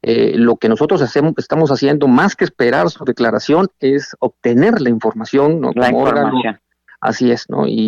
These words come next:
Speaker 1: y, y por eso todo un equipo muy grande de ministerios públicos, agentes estatales, peritos, eh, en estas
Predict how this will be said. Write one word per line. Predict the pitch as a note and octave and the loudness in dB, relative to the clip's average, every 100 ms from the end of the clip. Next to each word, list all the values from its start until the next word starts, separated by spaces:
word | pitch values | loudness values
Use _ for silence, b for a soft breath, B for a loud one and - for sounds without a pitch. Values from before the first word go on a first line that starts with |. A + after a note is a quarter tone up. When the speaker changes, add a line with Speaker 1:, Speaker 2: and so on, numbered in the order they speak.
| A#2 A2 | -2 -2
Speaker 1:
y, | - | -4
y | - | -2
por | A#2 C3 | 0 0
eso | D#3+ C3 A2 G2+ - - - - | 2 2 2 -2 -8 -16 -18 -6
todo | C#3 E3+ E3+ | 0 2 4
un | D#3+ | 2
equipo | D3 - F#3 - C#3 A#2 | 2 0 -2 2 2 2
muy | C3 C#3+ | 2 2
grande | D#3 E3 D3 | 2 2 2
de | B2 | 2
ministerios | A#2 A2+ C3+ C3+ | 2 0 -2 -2
públicos, | - F3 E3+ D#3 - A#2+ G#2+ | 0 0 0 -4 -8 -12 -4
agentes | C3+ C3+ - | -4 -4 -8
estatales, | G#2+ - - D3 E3 - | -10 -6 -2 -2 0 -2
peritos, | - A#2 C#3 - D3 - B B - | 0 2 0 0 -4 -4 B B -12
eh, | - - - - - - - | -4 -2 -2 -4 -4 -6 -4
en | - C3+ | 0 0
estas | C#3 C#3+ B2+ - | 0 -2 -2 -6